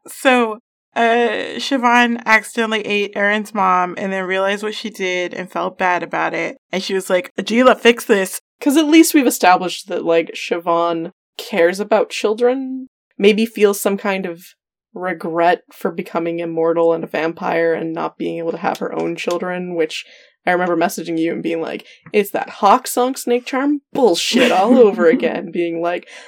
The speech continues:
Speaker 2: "My child that I have given birth to, my lineage."
Speaker 1: Mm-hmm.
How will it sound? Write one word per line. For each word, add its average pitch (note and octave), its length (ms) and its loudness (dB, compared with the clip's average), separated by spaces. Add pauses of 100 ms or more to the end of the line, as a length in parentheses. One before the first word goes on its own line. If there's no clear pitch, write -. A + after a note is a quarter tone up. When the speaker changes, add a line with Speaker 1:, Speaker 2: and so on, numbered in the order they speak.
(140)
Speaker 2:
"My D4 360 2
child D4 960 2
that C4 140 2
I B3+ 280 0
have B3 180 2
given B3+ 500 -2
birth D#4+ 460 0 (120)
to, A3+ 420 0 (320)
my B3+ 280 0
lineage." A#3+ 1160 0
Speaker 1:
Mm-hmm. F#3+ 520 -6